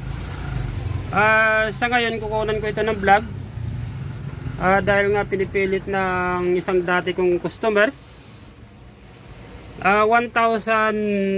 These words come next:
two hundred watts daw ito per channel. Nang tinignan ko nga sa online, ah, mayroong, ah, specs siya. Ah, one thousand two hundred watts per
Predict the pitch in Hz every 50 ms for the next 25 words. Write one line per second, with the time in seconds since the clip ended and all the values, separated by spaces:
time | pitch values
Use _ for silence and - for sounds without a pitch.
0 | 190 - - 190 190 190 196 190 190 185 185 196 196 196 - - - - 185 202
1 | 196 214 220 - 208 214 240 - - 185 175 175 170 - 220 220 226 220 196 202
2 | 254 302 - - - - - - - - - - - - - - - - - -
3 | - - - - - - - - - - - - - 135 135 - - - - -
4 | - - - - - - - - - - - - - - - - - - - -
5 | - - - - - - - - - - - - - - - - - - - -
6 | - - 190 220 240 233 269 262 269 262 262 262 247 262 226 233 247 240 226 -
7 | 240 220 226 226 208 190 185 190 202 220 - - - - - - - - - -
8 | - 175 202 214 220 226 233 233 240 247 247 247 240 240 233 226 - - - -
9 | 226 214 - - - 202 196 202 226 - - - - - - - - - - -
10 | - - - - - - - - - - - 180 185 202 208 208 202 202 190 180
11 | 190 190 185 190 180 175 196 190 208 214 220 208 - 220 220 220 220 220 220 220
12 | 220 208 - 180 175 175 175 190 202 202 214 214 196 196 190 196 196 202 202 202
13 | - - - - - - - - 185 185 185 185 180 175